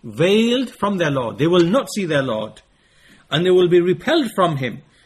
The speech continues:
because they are groups of misguidance, and they have enmity towards the messenger and his followers,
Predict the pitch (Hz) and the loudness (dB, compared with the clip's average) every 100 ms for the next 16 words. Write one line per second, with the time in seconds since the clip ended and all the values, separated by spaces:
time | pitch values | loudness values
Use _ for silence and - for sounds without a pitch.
0 | - 131 170 135 139 180 170 151 123 156 | -12 -4 -2 -2 2 2 2 -4 -2 -4
1 | 147 147 131 - 147 170 170 160 147 - | -4 -8 -8 -6 0 2 2 -2 -4 -12
2 | - _ - _ _ _ 131 143 151 147 | -16 _ -20 _ _ _ -4 -2 0 -2
3 | 139 _ - 143 117 131 127 135 143 190 | -6 _ -20 -12 -4 -4 -2 -6 -4 -4
4 | 180 170 165 151 135 147 143 113 123 165 | -4 -4 -8 -6 -2 -2 -2 -6 -6 -6
5 | 175 151 139 123 117 - 156 160 147 135 | -4 -6 -6 -8 -10 -6 -2 0 0 -2
6 | - | -8